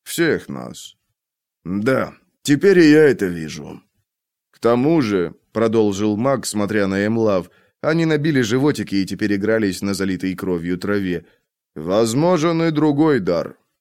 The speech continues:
показать свою слабость». Этот дар вызывает симпатию вместо простого восхищения. Если тебе понятно, понятно.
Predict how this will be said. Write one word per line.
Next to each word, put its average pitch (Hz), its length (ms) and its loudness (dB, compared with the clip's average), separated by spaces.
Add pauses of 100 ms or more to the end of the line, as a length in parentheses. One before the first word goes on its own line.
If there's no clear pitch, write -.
(120)
показать 151 600 0
свою 120 360 -2
слабость». 82 800 -6 (380)
Этот 165 520 -2
дар 160 300 2
вызывает 143 720 2
симпатию 120 840 0
вместо 95 440 -2
простого 95 520 -2
восхищения. 87 960 -6 (400)
Если 151 420 0
тебе 143 340 2
понятно, 123 1040 -2 (340)
понятно. 104 760 -2